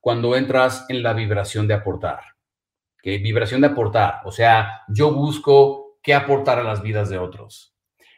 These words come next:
Pero ojo, aportar desde un lugar de "me siento completo y por eso quiero aportar" es muy diferente a, "pues voy a darles a ver si me devuelven". Porque muchas personas me dicen, "Enrique, pero es que yo doy todo a mi pareja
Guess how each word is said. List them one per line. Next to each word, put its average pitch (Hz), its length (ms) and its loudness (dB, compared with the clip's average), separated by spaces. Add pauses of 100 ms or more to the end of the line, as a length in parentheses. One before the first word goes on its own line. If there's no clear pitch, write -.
Pero 95 220 0
ojo, - 440 -6 (500)
aportar 135 600 2
desde 160 240 -2
un 165 120 0
lugar 139 400 2
de 131 100 -2
"me 123 120 -4
siento 143 340 -4
completo 135 560 -2
y 107 60 -4
por 107 160 -8
eso 117 180 -12
quiero 135 160 0
aportar" 120 520 2
es 120 120 -4
muy 147 140 4
diferente 165 560 0
a, 104 420 -2
"pues 120 140 -6
voy 165 160 2
a 185 60 6
darles 185 560 4
a 127 80 -2
ver 143 100 2
si 151 120 -2
me 135 80 0
devuelven". 104 720 -8 (500)
Porque 101 160 -16
muchas 165 180 -12
personas 170 260 0
me 156 80 4
dicen, 147 300 0
"Enrique, 202 520 2 (260)
pero 165 140 -2
es 180 80 -4
que 208 400 4
yo 240 220 4
doy 262 300 2
todo 277 280 8
a 233 40 2
mi 220 100 -2
pareja 170 680 -2